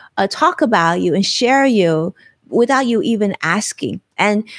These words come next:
so that's key. So you do that, but also spend a lot of time helping other people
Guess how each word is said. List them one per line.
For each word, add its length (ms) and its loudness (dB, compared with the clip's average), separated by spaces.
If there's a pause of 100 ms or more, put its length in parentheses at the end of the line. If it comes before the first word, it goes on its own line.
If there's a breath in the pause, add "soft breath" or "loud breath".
(120 loud breath)
so 160 0
that's 240 0
key. 340 0
So 100 -2
you 220 4
do 240 0
that, 280 0
but 140 -2
also 520 0 (240 loud breath)
spend 320 -2
a 60 0
lot 200 2
of 80 0
time 300 -4
helping 480 0
other 320 0
people 480 -2